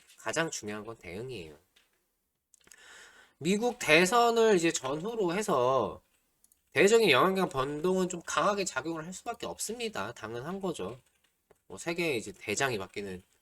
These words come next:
상황인데요. 여기에 대해서는 뭐 한쪽 뭐 트럼프다, 뭐 바이든이다, 뭐 누가 대통령이 될지 약간 좀 미지수다라는 흐름이 좀 나오고 있습니다. 왜냐면 이제 현재로서는 이제 바이든이 좀 어느 정도 좀 지지율이 좀 앞서고 있다라고 하지만 뭐 사전 뭐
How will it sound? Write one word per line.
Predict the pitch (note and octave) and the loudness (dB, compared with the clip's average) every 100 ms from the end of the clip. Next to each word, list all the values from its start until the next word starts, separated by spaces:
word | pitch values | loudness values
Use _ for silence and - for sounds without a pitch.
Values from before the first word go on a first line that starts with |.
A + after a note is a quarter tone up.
| _ | _
상황인데요. | - B2+ A2 E2+ F2 E2+ _ - - | -14 -10 -8 -8 -10 -12 _ -20 -10
여기에 | G#2+ A#2+ | -2 0
대해서는 | B2+ B2 A#2+ G#2+ | 2 0 -2 -8
뭐 | F#2 F2+ _ - | -8 -10 _ -10
한쪽 | - G#3 - F3 A#2+ | -8 -2 0 0 -2
뭐 | F#2 - | -6 -6
트럼프다, | F3+ F#3+ F#3 - C#3 C3+ G#2 | 0 0 -2 -4 0 0 0
뭐 | F2 E2 - | -6 -12 -14
바이든이다, | - A2+ C#3+ C#3 B2+ A2 A2+ F#2 F2+ _ _ _ _ _ | -4 -2 -2 -4 -6 -4 -4 -6 -8 _ _ _ _ _
뭐 | A2+ | -12
누가 | B2+ G#3 G#3+ | -6 0 0
대통령이 | D3+ G#3 G3+ G3 F#3 | 0 -2 -2 -2 -4
될지 | B2+ C3+ - D#3+ | -6 -6 -4 -2
약간 | C#3 D#3 D3+ | 0 -2 -10
좀 | C#3 | -10
미지수다라는 | C#3 B2+ F#3 F#3 F3+ D#3 D#3 C#3+ A#2+ D#3 | -12 -4 -4 -2 -2 2 4 4 0 -4
흐름이 | F3+ E3 | -6 -6
좀 | E3 | -6
나오고 | F#2 F2+ A#2 | -4 -4 -6
있습니다. | F2+ - B2 A2+ F2+ F2+ _ _ _ _ _ | -8 -10 -10 -8 -8 -10 _ _ _ _ _
왜냐면 | A2+ A#2+ | -12 -10
이제 | G2+ G2+ G2+ _ _ _ _ | -8 -10 -14 _ _ _ _
현재로서는 | D#3 E3 D#3+ - C#3+ | -10 -8 -8 -8 -8
이제 | A#2 | -8
바이든이 | - A2 B2 D3+ D#3 D3 B2+ C3 C3 G#2+ _ _ - | -6 -2 0 0 -2 -2 -4 -4 -6 -10 _ _ -10
좀 | G#2+ G#2 _ - | -10 -10 _ -12
어느 | F#2 | -8
정도 | G2+ G#2 | -6 -6
좀 | G2+ G#2 | -8 -8
지지율이 | - G2+ A#2 A2+ | -8 -6 -6 -6
좀 | - | -8
앞서고 | F2+ - D#3+ C#3+ | -10 -4 -2 -2
있다라고 | B2 A#2+ A2 G2 G#2 | -2 -2 0 -2 -4
하지만 | D#3 - D3 E3 | -8 -6 -6 -6
뭐 | G#2+ | -8
사전 | - D3+ D#3 D3 C3+ | -8 -2 0 0 -2
뭐 | G2 | -8